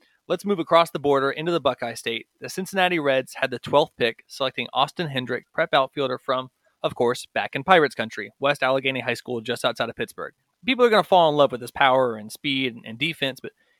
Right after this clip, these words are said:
he, he does have a lot of swing and miss. He's got a really aggressive swing. It is fun to watch, but is it gonna be effective?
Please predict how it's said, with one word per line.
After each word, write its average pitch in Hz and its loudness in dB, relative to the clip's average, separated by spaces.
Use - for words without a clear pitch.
he, 240 -2
he 269 2
does 247 4
have 220 0
a 180 -2
lot 170 4
of 165 -4
swing 165 -4
and 135 -6
miss. 143 -10
He's 143 -16
got 165 -4
a 143 -4
really 180 2
aggressive 127 -2
swing. 139 -8
It 196 0
is 320 -4
fun 233 2
to 175 4
watch, 180 0
but 123 -10
is 175 -8
it 185 -10
gonna 175 -6
be 165 0
effective? - -2